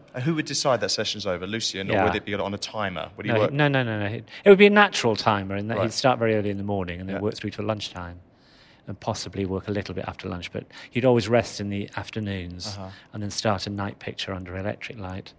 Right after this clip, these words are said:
Speaker 2: in the evenings at six o'clock. So that would run through to midnight or something.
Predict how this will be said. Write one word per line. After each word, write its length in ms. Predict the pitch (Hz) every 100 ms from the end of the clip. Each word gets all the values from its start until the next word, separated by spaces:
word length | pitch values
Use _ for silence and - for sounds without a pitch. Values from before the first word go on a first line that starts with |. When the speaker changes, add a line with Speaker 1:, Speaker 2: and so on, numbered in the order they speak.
| - _ _ _ -
Speaker 2:
in 120 | 101
the 60 | 120
evenings 380 | 110 98 87
at 80 | -
six 200 | - -
o'clock. 380 | 107 135 104 -
So 140 | -
that 160 | 101 117
would 120 | 113
run 280 | 98 107 101
through 160 | - 101
to 100 | 101
midnight 460 | 117 101 90 87
or 20 |
something. 300 | 90 92 92